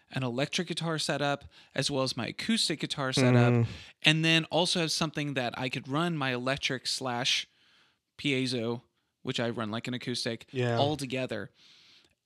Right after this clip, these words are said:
Speaker 1: And the thing was, is I was always having to bring a couple of pedal boards,
Speaker 2: Mm-hmm.
Speaker 1: and the quad cortex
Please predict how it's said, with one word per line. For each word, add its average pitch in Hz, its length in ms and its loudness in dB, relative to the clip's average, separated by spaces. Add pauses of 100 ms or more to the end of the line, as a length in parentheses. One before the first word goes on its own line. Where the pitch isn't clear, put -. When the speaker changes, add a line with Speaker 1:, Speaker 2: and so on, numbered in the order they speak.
(160)
Speaker 1:
And 165 240 4
the 147 60 0
thing 247 240 0
was, 196 180 0
is 156 60 -2
I 151 100 2
was 139 120 -2
always 165 260 0
having 156 180 -2
to 139 60 -2
bring 135 240 -2
a 113 80 -6
couple - 300 -6
of 120 60 -4
pedal 127 220 -2
boards, 147 500 -4
Speaker 2:
Mm-hmm. 117 560 -2
Speaker 1:
and 143 120 2
the 139 40 -2
quad 214 440 -4
cortex 180 760 -4